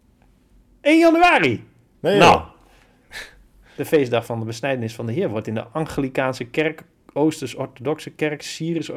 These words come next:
Speaker 1: nou, enzovoort, enzovoort, op één januari gevierd.
Speaker 2: Oké.
Speaker 1: Acht dagen na zijn geboorte werd Jezus besneden.
Speaker 2: Ja,
Speaker 1: Nou.
Speaker 2: ome Jezus was
Speaker 1: De
Speaker 2: ook wel een
Speaker 1: Brit-,
Speaker 2: Jood.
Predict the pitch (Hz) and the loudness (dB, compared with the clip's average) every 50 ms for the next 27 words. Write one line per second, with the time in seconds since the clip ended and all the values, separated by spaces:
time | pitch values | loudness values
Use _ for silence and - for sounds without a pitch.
0 | - - 120 117 - - 143 139 - - 123 135 135 135 - 143 139 131 123 135 | -10 -10 -12 -12 -10 -10 -12 -12 -12 -14 -10 -10 -8 -8 -8 -8 -8 -8 -8 -8
1 | 156 - 123 110 110 - 123 131 143 147 135 131 123 120 120 120 117 113 - 113 | -8 -8 -12 -16 -14 -10 -8 -6 -6 -6 -6 -6 -6 -4 -6 -6 -8 -10 -12 -14
2 | - - - - - - _ _ _ _ _ _ _ _ _ _ _ _ _ _ | -14 -14 -14 -14 -14 -18 _ _ _ _ _ _ _ _ _ _ _ _ _ _
3 | _ _ _ 104 131 156 151 - 78 76 82 98 139 143 139 _ _ _ _ _ | _ _ _ -10 -10 -10 -8 -6 -6 -6 -6 -8 -10 -12 -16 _ _ _ _ _
4 | _ _ _ _ _ _ _ _ _ _ _ _ - - 170 - - 160 143 143 | _ _ _ _ _ _ _ _ _ _ _ _ -6 -6 -6 -4 -2 0 0 0
5 | 135 - 131 123 120 117 - 110 - 113 101 113 135 143 139 131 107 101 101 - | 0 -2 -4 -4 -6 -6 -6 -10 -10 -10 -8 -8 -8 -8 -8 -8 -10 -10 -10 -12
6 | - - 113 120 131 127 123 117 - 127 120 - - 131 110 101 98 101 107 110 | -12 -8 -8 -8 -6 -8 -10 -12 -12 -14 -14 -12 -10 -10 -10 -10 -10 -12 -14 -18
7 | 117 - _ _ _ _ _ _ _ _ _ _ _ _ _ _ _ _ _ _ | -20 -20 _ _ _ _ _ _ _ _ _ _ _ _ _ _ _ _ _ _
8 | _ _ _ _ _ _ _ - 120 95 90 95 107 123 147 - - _ - 113 | _ _ _ _ _ _ _ -12 -8 -6 -6 -6 -6 -8 -10 -14 -20 _ -6 -4
9 | 104 101 104 107 113 120 131 127 127 117 147 139 143 117 127 156 185 180 190 - | -4 -2 0 0 0 0 0 -2 -2 -2 0 0 0 0 2 2 2 2 2 0
10 | - - | -2 -4